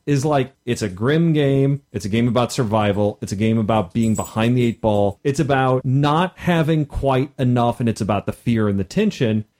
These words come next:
And then you have somebody who's like, "Oh, well, yeah, I just, I just take some bubble gum and some duct tape, and I tape it up, and we're go-, we're good to go, we're going." Have some aware-, don't put your game master in the position to tell you no. I mean, if a game master's gonna be a dick, they're gonna be a dick. But don't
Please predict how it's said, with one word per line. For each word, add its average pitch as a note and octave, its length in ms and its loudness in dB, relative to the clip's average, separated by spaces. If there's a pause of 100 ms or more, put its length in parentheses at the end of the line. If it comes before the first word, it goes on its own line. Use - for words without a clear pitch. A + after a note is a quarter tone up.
(200)
And D#3+ 160 0
then E3+ 120 2
you F3 100 2
have D3+ 140 0
somebody D#3 280 0
who's C#3 140 0
like, D3 140 0
"Oh, A3+ 220 2
well, F3 240 0
yeah, G3+ 160 2
I D3+ 80 2
just, E3 220 -2
I F#3+ 120 2
just D#3+ 180 -2
take F3 120 -2
some C#3+ 120 2
bubble G#3+ 220 2
gum G#3 240 2
and D#3+ 180 0
some C3 280 0
duct G3 220 -2
tape, F3+ 300 0
and D3+ 100 0
I B2+ 180 2
tape F#3 220 -2
it F#3 60 0
up, F3 200 0
and D3 340 0
we're D#3 200 0
go-, G3+ 100 -2
we're D3+ 140 0
good C#3 120 0
to B2 60 -4
go, D3+ 180 2
we're B2 120 0
going." A#2 300 -2 (440)
Have G#3 440 0
some F#3+ 180 0
aware-, B2+ 280 2
don't E3+ 480 -2
put - 260 0
your D3 120 2
game B2+ 360 0
master G#2 440 -2
in A2 160 0
the G2+ 80 2
position G2+ 760 0
to G2+ 360 0 (140)
tell B3+ 260 0
you A2 160 0
no. E2 280 -6
I - 40 -4
mean, E3+ 140 0
if D3 40 0
a B2 60 -2
game C#3+ 140 0
master's A#2+ 160 2
gonna G#2 140 2
be F#2 40 0
a F#2 40 -4
dick, G2+ 240 0
they're F2+ 100 -4
gonna F2 100 -2
be E2 100 -6
a D#2+ 40 -8
dick. D3+ 340 0
But G3+ 160 2
don't B3+ 240 0